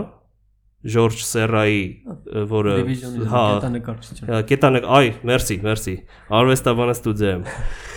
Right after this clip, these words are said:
Speaker 1: Ը, ը, Ժակ Սերայի կողմից այդ կտավը, որ արվել ա, ինքը էլի սենց պարկում տեսարանն ա, հա, ը, և այդ, ը, մի, ինքը հղում ա դուրս ա գալու, մի քիչ մեթե ա լինում, համ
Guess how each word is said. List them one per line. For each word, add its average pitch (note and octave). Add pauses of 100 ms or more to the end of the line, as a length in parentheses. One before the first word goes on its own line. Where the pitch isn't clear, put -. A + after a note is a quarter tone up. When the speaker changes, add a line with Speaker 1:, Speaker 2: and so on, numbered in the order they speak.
(320)
Speaker 1:
Ը, G2+ (800)
ը, G#2
Ժակ A2+
Սերայի A#2 (560)
կողմից A2
այդ G#2
կտավը, G#2+
որ G#2
արվել G2+
ա, C3+ (360)
ինքը C3
էլի C3
սենց G#2
պարկում B2
տեսարանն A2
ա, D3 (240)
հա, B2+ (540)
ը, A#2+
և C#3
այդ, D3+
ը, A2+
մի, A2+ (300)
ինքը C#3
հղում C3
ա B2
դուրս A#2
ա A#2+
գալու, A#2+
մի C#3
քիչ -
մեթե A2+
ա G#2
լինում, G2 (120)
համ A#2+